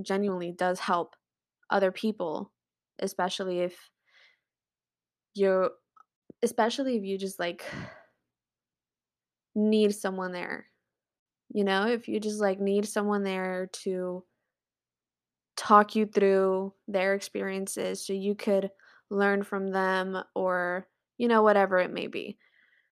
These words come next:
I, so, here's the thing, I think we all struggle with, like,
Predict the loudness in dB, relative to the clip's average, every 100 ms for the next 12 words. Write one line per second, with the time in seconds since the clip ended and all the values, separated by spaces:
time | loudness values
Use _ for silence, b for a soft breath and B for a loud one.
0 | _ 8 10 10 6 4 2 2 2 0
1 | -4 -10 _ _ _ _ _ -18 -18 _
2 | -16 -4 0 0 -4 b b b b _
3 | _ _ _ 0 2 0 -4 -4 -2 -2
4 | -2 -2 2 6 6 4 2 2 2 2
5 | 2 0 -2 -2 -4 -4